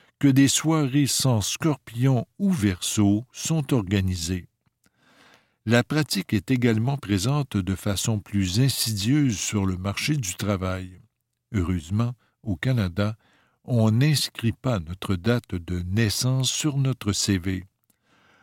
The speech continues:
Un site d'offres d'emploi québécois indiquait dans un texte publié plus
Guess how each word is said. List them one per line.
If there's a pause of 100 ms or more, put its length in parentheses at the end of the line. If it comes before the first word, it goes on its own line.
(120)
Un
site
d'offres
d'emploi
québécois
indiquait
dans
un
texte
publié
plus